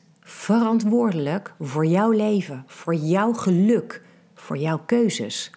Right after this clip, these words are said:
Mensen om jou heen kunnen werkelijk van alles vinden. Maar het gaat erom wat jij vindt.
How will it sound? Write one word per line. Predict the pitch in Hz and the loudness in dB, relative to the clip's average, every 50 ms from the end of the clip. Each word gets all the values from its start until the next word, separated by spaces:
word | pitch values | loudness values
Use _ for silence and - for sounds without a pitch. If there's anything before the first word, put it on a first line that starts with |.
| - _ _ _ - - - - - - - - | -20 _ _ _ -20 -20 -20 -20 -20 -16 -4 0
Mensen | 170 196 247 262 240 - - | 2 2 2 2 0 2 2
om | 240 220 | 2 4
jou | 220 202 190 185 | 4 2 2 2
heen | 151 175 233 254 175 139 151 190 240 - - - - _ _ _ _ _ | 2 2 4 4 2 2 0 0 -2 -2 -6 -16 -20 _ _ _ _ _
kunnen | - 240 240 233 208 | 4 4 6 6 4
werkelijk | 165 185 214 247 247 254 214 202 196 | 4 2 0 0 0 0 -2 -2 -2
van | - - 185 180 - - - | -4 -4 -4 -4 -4 -6 -6
alles | - 202 196 202 202 202 202 196 - - | -4 -2 -2 0 0 -2 -2 -2 -2 -2
vinden. | - 262 254 220 156 131 120 117 - - _ _ _ _ _ _ _ _ _ _ _ | 0 2 2 2 0 -2 -6 -10 -12 -16 _ _ _ _ _ _ _ _ _ _ _
Maar | - 127 120 117 | -10 -8 -8 -6
het | 135 - | -6 -6
gaat | - - - 262 302 320 - - | -4 -2 0 0 0 0 -2 -4
erom | - 139 120 123 165 233 240 - - - _ _ _ _ _ _ _ | -4 -2 -2 0 0 -2 -2 -4 -10 -20 _ _ _ _ _ _ _
wat | 147 139 165 190 - | -2 0 0 2 2
jij | 247 269 277 240 | 2 0 0 0
vindt. | - - - 117 117 - - - - | -2 -2 -6 -8 -8 -8 -12 -18 -18